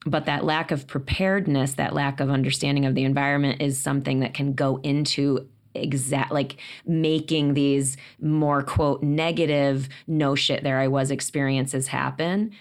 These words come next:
right? So, like, that was a "no shit, there I was" experience for me that really sucked, and I wasn't prepared. And then there's another thing I've had on my list that's a "no shit, there I was" experience that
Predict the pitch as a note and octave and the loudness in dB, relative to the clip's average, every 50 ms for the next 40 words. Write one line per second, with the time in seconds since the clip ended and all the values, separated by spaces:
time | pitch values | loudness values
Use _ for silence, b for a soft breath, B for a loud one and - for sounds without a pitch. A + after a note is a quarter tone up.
0 | B B B B - C#3 C3+ C#3+ D#3 D#3 - - D3 C#3 C3+ C3 C3 C3+ D3+ D3 | B B B B -2 0 0 0 0 -2 -2 0 0 2 2 0 0 0 0 0
1 | D3 D3+ - - D#3 D3 C#3 C3+ C#3+ C3+ C#3+ C#3+ C#3 C#3+ - - C#3+ C#3 D#3 C#3+ | 0 0 0 0 0 0 2 2 2 2 2 2 2 2 2 0 0 0 0 2
2 | C3+ C3+ C3 C3+ C3+ C3+ C#3 C3+ C3+ - - C3+ C3+ C3 C3 C3 C3 - C#3 C3+ | 2 2 2 2 2 0 -2 -4 -6 -4 -2 0 2 2 2 0 0 0 0 0
3 | C3+ C3 B2 B2+ - - C#3+ D3 D3 C#3+ C#3 C3+ C3+ C3+ - - - - C3 A#2+ | 2 2 0 0 -2 -2 -2 0 0 2 2 0 0 0 -2 -2 -2 0 0 0
4 | G2+ - - - - - B B B B B B B - D#3+ D3 C#3 C3+ C3+ C3+ | 0 -2 -6 -8 -10 -10 B B B B B B B -4 -2 0 0 2 2 2
5 | C3+ C#3 C3+ - - - D3 C3+ C3 C#3 C3 B2+ C3+ C#3+ C#3 C#3+ D3+ C#3 C#3 C3 | 2 2 0 0 -2 -4 -2 0 0 0 0 0 -2 -2 -2 0 0 0 0 -2
6 | - - - C#3 C#3 - D3+ C#3 C3 B2 G2+ D#2+ - C#3+ B B B B B B | -4 -4 -6 -8 -4 -2 0 0 2 2 0 0 -2 -4 B B B B B B
7 | - D#3 D#3 D#3 D#3+ E3 E3 D#3+ D3+ D3 C3+ C#3+ C#3 C#3+ C#3+ C#3+ C#3 C#3+ C#3 C#3 | -2 0 0 2 2 0 0 0 0 0 0 0 0 0 0 0 2 2 2 2
8 | C#3 C3+ C3 C3+ - D3+ C#3 C#3 C3+ C3+ C#3 C#3+ C3 C3 C3+ C3+ C3+ C3+ C3 B2+ | 2 0 -2 -2 -2 0 0 0 0 0 -2 -2 0 0 2 2 2 2 2 2
9 | C3 C3+ C3+ - - C#3 C3+ - C#3 C#3 C#3+ C#3 C3 C#3+ C3 - D3 C3+ - D3 | 0 0 -2 -2 -2 -4 -2 -2 0 2 2 2 2 2 2 0 0 0 0 0
10 | C#3 C3+ C3 C3+ C3+ C#3 C#3 C3+ C3+ - - - C3+ C3+ C3+ C#3 C3+ C3+ C3+ - | 0 2 2 2 2 0 -2 -4 -6 -6 -4 -2 0 0 2 2 0 0 0 0
11 | C3 C3 A#2+ - | 0 0 0 -2